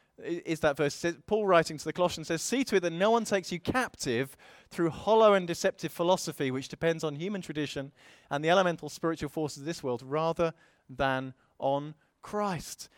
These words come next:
So he's gonna go on and talk about freedom, but his, his run into that is to say, "See that no one takes you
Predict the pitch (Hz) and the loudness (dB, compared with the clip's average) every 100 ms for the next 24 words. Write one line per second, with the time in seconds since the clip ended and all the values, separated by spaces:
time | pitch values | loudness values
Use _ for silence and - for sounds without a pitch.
0 | _ - 190 180 208 185 190 240 226 196 | _ 0 2 2 2 6 8 8 6 0
1 | 185 180 165 208 214 175 165 160 160 185 | 4 4 4 2 4 0 -2 -4 -2 -2
2 | 190 190 165 175 240 233 190 175 160 147 | 0 -4 0 4 4 4 0 -2 4 6
3 | 147 151 170 - 180 165 - - 185 220 | 6 0 -4 0 2 2 0 -2 -2 0
4 | 214 196 170 165 170 170 175 170 170 151 | 0 0 -2 0 0 -2 -4 -6 -6 -8
5 | - - 147 | -8 -10 -10